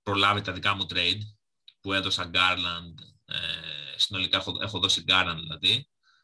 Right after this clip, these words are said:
για να πάρω μαζί με Brandon Clark, που πήρα Drew Holiday και Desmond Bane.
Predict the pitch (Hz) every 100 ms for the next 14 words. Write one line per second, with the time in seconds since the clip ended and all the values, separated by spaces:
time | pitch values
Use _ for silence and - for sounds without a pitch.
0 | _ - 92 85 92 92 95 90 87 85
1 | 85 92 98 95 92 87 - 90 87 -
2 | - - 90 90 85 85 - - _ _
3 | _ _ _ _ _ _ 104 101 117 113
4 | 110 117 113 101 104 98 92 90 90 -
5 | _ - 107 95 92 92 90 90 87 90
6 | 87 87 90 104 104 92 87 95 104 156